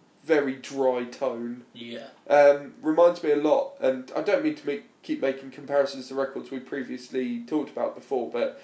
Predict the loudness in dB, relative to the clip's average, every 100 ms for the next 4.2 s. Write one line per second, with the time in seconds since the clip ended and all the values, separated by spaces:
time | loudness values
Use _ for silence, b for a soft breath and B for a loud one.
0 | B B -6 -2 0 0 -2 0 0 0
1 | -2 -4 -4 -8 -4 -2 -2 -4 -6 -6
2 | -12 _ _ 0 2 0 -2 -8 -6 -6
3 | -4 -4 -4 -4 -4 -4 -2 -4 -4 2
4 | 4